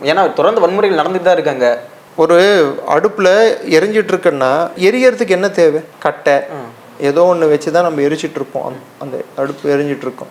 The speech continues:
Speaker 2: புடுங்குறத புடுங்கிட்டா அணையறது தானா அணைஞ்சிரும்.
Speaker 1: இப்போ ட்ரம்ப் அவர்கள் பிரசிடென்ட் வந்து
Speaker 2: எகனாமிக்கலா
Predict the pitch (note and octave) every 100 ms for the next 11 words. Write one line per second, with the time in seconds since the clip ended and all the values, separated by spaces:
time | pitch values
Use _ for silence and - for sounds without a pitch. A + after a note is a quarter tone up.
0 | - - A3+ G#3+ F#3 D#3+ F3 E3+ F#3 F3+
1 | E3+ - D#3 F3+ E3 D3 C#3+ D3 D3 C3+
2 | C3+ C3 - - - - D#3 D#3 D#3 D3+
3 | C#3+ C#3+ G3 A#3 A#3 G3+ F#3 E3 F#3+ G3
4 | F#3 D#3+ F3+ A3 A3 G#3 G#3 A3 A#3